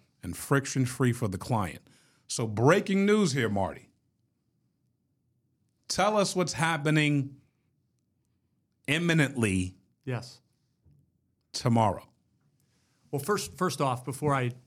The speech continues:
Speaker 2: I drop that bomb, um, I always have to thank you guys for being just incredible partners. I mean, when you think about the, the life insurance industry,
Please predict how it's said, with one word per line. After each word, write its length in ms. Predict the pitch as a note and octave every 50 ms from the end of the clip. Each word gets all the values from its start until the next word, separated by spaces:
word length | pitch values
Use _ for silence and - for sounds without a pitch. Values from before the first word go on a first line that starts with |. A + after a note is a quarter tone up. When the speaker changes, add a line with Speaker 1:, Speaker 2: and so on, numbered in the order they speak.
| _ _ D3+
Speaker 2:
I 120 | C#3 B2+
drop 380 | B2 B2+ C#3+ C3+ C3 B2+ B2+ -
that 200 | C3 B2 B2 A#2+
bomb, 460 | B2 B2 A#2+ A#2 A2+ G#2+ G#2 F#2 - _ _ _ _ _ _
um, 440 | C3 A#2+ A#2 A2 G#2 G2 G2+ G2 G#2 - _ _ _ _ _ _ _ _ _ _ _ _ _ _ _
I 140 | - C3 C3
always 400 | C#3 D3 D3+ D3 D3+ C#3 B2 B2
have 220 | C3+ B2 A2+ A#2 -
to 100 | B2+ A#2+
thank 360 | - C#3+ B2 A2+ G#2+ - -
you 120 | A#2+ A2
guys 560 | A2+ A#2 G#2 G2+ G2+ G2 F#2+ F#2+ - - - _ _ _
for 120 | _ C3 A#2+
being 500 | B2+ B2+ A#2 A2+ A2 G#2+ G#2 G#2 G2+ G2 - _ _ _ G#3+ -
just 220 | - C#3 B2 -
incredible 440 | - G#2 - - B2 A2 G#2 G2+ G2+
partners. 500 | G2 - G#2+ G#2+ G#2 G#2 G2 A2 - - -
I 60 | C3+
mean, 240 | A#2 A2+ G#2+ G#2 - - _ _ _ _ _ _ _ _ _ _ _ _ _ _ -
when 100 | C3 B2+
you 80 | B2
think 220 | B2 C#3+ E3+ C#3 D3+
about 260 | C#3 C3+ B2+ B2+ B2+
the, 140 | C3 B2 B2 B2+
the 120 | B2+ C3 A2+
life 260 | B2 B2+ C3+ C3 D3
insurance 360 | C3+ B2+ - C#3 B2 B2 -
industry, 600 | C3 B2 A#2+ G#2+ - - A#2+ A2+ A2 G#2+ G#2